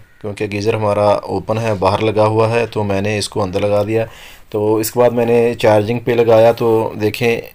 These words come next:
जो सेल हमारा चार्ज हो गया है, लाइट इसकी ब्लू हो गई है, मॉड्यूल पे जो लाइट लगी हुई थी ये ब्लू हो गई है, तो इससे पता चलता है कि हमारा जो सेल है चार्ज हो गया है।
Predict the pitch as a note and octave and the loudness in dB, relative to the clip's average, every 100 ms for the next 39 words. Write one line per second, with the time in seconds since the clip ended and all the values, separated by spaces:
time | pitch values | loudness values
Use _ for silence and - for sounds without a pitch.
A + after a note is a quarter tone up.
0 | _ _ _ _ G2+ G#2 - G#2+ A2+ G#2+ | _ _ _ _ -12 -6 -2 -2 0 0
1 | G#2+ A2+ G2+ G2+ A2 G2+ G#2 A2+ A#2+ A2+ | 0 2 2 2 0 -2 2 0 2 0
2 | A2+ G2+ G2 G2 G2 - G2+ F2 G#2+ A2+ | 0 0 0 0 -4 -6 -8 -4 -2 0
3 | G#2 A2 A#2 A#2+ B2 - - - - - | 0 0 2 0 0 -8 -20 -20 -20 -20
4 | _ _ _ _ _ _ _ _ _ G#2 | _ _ _ _ _ _ _ _ _ -14
5 | G#2 A2 G#2+ A2+ A2+ G#2 G#2 - A2+ G#2+ | -8 -6 -2 0 0 2 2 2 -2 0
6 | A2 G#2+ A2+ G#2+ F#2+ G#2 A2+ A2 G#2+ A2 | -2 -2 -2 -2 -2 -2 -2 0 0 0
7 | A2 A2 G#2 A2+ G2+ G#2 G#2+ G2+ A2 G#2 | -2 -2 -4 -2 -2 -2 -2 -2 2 2
8 | G2+ G#2+ G2+ G2+ G2 G2 - G#2 G#2+ A2+ | 2 -2 0 0 0 -2 0 2 2 0
9 | - F#2+ F#2+ A2 G#2+ A2 A2+ A2+ | 0 0 2 0 2 2 2 -2